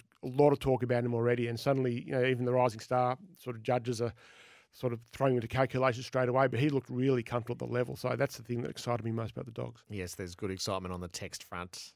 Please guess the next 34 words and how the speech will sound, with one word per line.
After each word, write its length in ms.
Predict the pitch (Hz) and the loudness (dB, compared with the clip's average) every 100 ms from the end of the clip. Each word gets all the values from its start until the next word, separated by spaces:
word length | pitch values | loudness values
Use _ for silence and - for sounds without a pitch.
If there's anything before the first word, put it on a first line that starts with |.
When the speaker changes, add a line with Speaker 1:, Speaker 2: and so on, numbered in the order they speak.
| - | -14
Speaker 2:
as 180 | 98 95 | -12 -6
well. 360 | 98 92 90 | -4 -2 -2
So 200 | 98 120 | -2 -2
th-, 220 | 120 147 - | -2 -4 -4
now 260 | 143 151 | 2 4
we 100 | 143 | 4
get 200 | 123 131 | 2 0
to 120 | - 131 | 0 0
the, 360 | 113 110 104 - _ | 2 0 -4 -10 _
<laughs> 520 | - - 127 - - _ | -12 -8 -10 -10 -20 _
the, 200 | 131 170 - | 2 2 6
the 100 | 151 | 4
real 360 | 151 208 214 | 8 10 8
practice, 680 | 180 143 - 104 117 - - - 151 | 10 6 4 -6 -4 -4 -4 -6 -4
<laughs> 140 | 123 | 0
don't 160 | 147 123 | 0 0
we? 120 | 110 | -2
Tomorrow 520 | 117 190 123 127 120 | 2 2 4 4 4
Speaker 1:
<laughs> 0 | |
Speaker 2:
night 240 | 120 120 113 170 180 208 165 - | 4 2 0 -6 -6 -8 -10 0
with 180 | 139 | 0
Richmond 320 | 127 147 - 131 | 2 0 0 -4
and 100 | 117 | -2
Collingwood, 340 | 143 139 120 | 0 2 0
we've 120 | 127 | 0
got 180 | 127 117 | 0 0
degrees 600 | 127 113 127 135 131 117 | -2 0 2 2 2 0
of 220 | 120 110 | -4 -6
practice 400 | - 120 - 120 | -4 -4 -4 -8
matches, 460 | 107 101 117 104 - | -6 -6 -8 -12 -10
but 160 | 104 - | -12 -4
th-, 180 | 107 104 | -6 -4
this 200 | 110 - | -8 -6
is, 480 | 101 107 - - | -6 -6 -6 -8